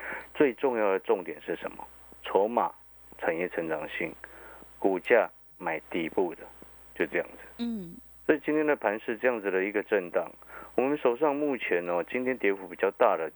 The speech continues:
Speaker 1: 只有一档，哦，就是一，这个二三七七的微星。
Speaker 2: 是。
Speaker 1: 哦，跌幅也差不多三个百分点左右而已，
Speaker 2: 嗯。
Speaker 1: 还好。哦，因为毕竟它本来就是之前涨比较多，哦，之前涨比较多，又遇到下个礼拜一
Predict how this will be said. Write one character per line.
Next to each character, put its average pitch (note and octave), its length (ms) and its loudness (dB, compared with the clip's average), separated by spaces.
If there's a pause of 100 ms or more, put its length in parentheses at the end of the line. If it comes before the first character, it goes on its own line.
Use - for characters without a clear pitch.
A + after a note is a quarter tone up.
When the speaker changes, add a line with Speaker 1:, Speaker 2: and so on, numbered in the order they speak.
Speaker 1:
只 G2 80 -2
有 F#2+ 120 0
一 F#2 80 -8
档， D2+ 200 -6 (600)
哦， F#2 140 4
就 G2 160 -2
是 E2+ 540 -2
一， A#2 180 -2 (240)
这 A2 80 -2
个 F2+ 260 2 (160)
二 B2+ 120 2
三 A2+ 180 -2
七 - 180 -6
七 A2 120 0
的 G2+ 80 2
微 E2 180 -4
星。 F#2 220 -6 (180)
Speaker 2:
是。 F#3+ 420 -8 (220)
Speaker 1:
哦， F2 200 2
跌 F2+ 140 -2
幅 F#2 200 -2
也 E2 260 -2
差 G2+ 160 -2
不 F#2 80 -8
多 G2+ 260 -2
三 A2 140 0
个 G#2+ 80 -8
百 E2 160 -2
分 F#2+ 160 -4
点 D#2+ 180 -4
左 D2+ 160 -6
右 E2 200 0
而 D#2+ 40 -4
已， D2+ 140 -8 (140)
Speaker 2:
嗯。 A#3+ 200 -6
Speaker 1:
还 C3 140 4
好。 A#2 180 -4 (440)
哦， F#2+ 160 2
因 A2 80 0
为 A#2 80 0
毕 A2+ 160 -6
竟 G#2+ 160 -2
它 G#2+ 200 0
本 G2+ 160 -2
来 E2 120 -6
就 G2 120 -4
是 F#2 320 -2 (120)
之 A2+ 80 -4
前 F2+ 280 -2
涨 E2 180 -4
比 D#2+ 80 -10
较 F#2 140 0
多， F2+ 260 -4 (520)
哦， G#2 140 4
之 B2 140 -6
前 A2+ 160 -2
涨 G#2+ 180 0
比 G2 140 -4
较 A2 160 4
多， G#2+ 240 2
又 A2+ 140 0
遇 A2+ 120 -6
到 A2 160 2 (120)
下 A2+ 160 2
个 - 120 -8
礼 D#2+ 220 -8
拜 G2 240 2 (380)
一 A2+ 200 -4